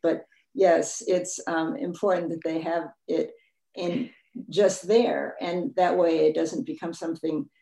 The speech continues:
that's a problem. And, you know, oral works, injectable works. It's nice that we have the options now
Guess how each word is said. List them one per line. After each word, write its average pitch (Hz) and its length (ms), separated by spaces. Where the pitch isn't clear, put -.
that's 156 240
a - 80
problem. 165 580
And, 175 320
you 208 100
know, 180 320
oral 208 400
works, 196 560
injectable 180 680
works. 170 280
It's 170 160
nice 170 220
that 160 100
we 165 160
have 160 220
the 160 120
options 170 520
now 147 340